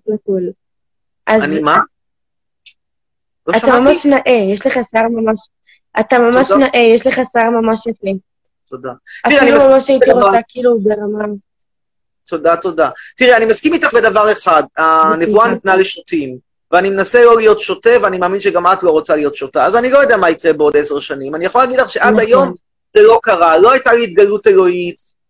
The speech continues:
Speaker 2: אני אגיד יותר מזה, לקחתי סמים,
Speaker 1: בטח
Speaker 2: לא עשה לי
Speaker 1: שכן.
Speaker 2: כלום. מה, את אומרת לי, "מה, בטח שכן"? אני אומר לך מה שאני עשיתי, וזה לא עשה לי כלום. לקחתי סמים, נשארתי אדיש.
Speaker 1: אוקיי.
Speaker 2: נסעתי לחו"ל, ראיתי כל מיני מקומות קדושים,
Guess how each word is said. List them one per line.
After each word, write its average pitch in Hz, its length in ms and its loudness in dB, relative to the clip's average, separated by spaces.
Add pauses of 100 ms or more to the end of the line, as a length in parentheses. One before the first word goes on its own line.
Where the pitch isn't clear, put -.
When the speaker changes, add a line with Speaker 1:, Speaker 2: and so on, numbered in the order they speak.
Speaker 2:
אני 196 140 -2
אגיד 220 120 -4
יותר 226 340 2
מזה, 151 360 -2 (360)
לקחתי 240 440 -2
סמים, 226 720 0 (120)
Speaker 1:
בטח 226 160 2
Speaker 2:
לא 233 60 6
עשה 233 280 0
לי 269 140 2
Speaker 1:
שכן. 226 240 0
Speaker 2:
כלום. 208 240 4 (960)
מה, 226 240 2
את - 100 -4
אומרת 226 260 4
לי, 226 80 0
"מה, 220 120 2
בטח 214 200 0
שכן"? 262 320 0
אני 226 120 2
אומר 220 180 0
לך 254 80 -4
מה 262 100 0
שאני 247 200 0
עשיתי, 254 360 0
וזה 190 140 0
לא 214 60 4
עשה 214 200 0
לי 214 160 0
כלום. 175 240 0
לקחתי 226 340 -4
סמים, 220 400 -2
נשארתי 190 500 0
אדיש. 160 440 -6 (120)
Speaker 1:
אוקיי. 208 300 -2
Speaker 2:
נסעתי 220 280 -4
לחו"ל, 262 420 2
ראיתי 226 320 2
כל 240 120 2
מיני 233 160 0
מקומות 220 420 0
קדושים, 220 540 -4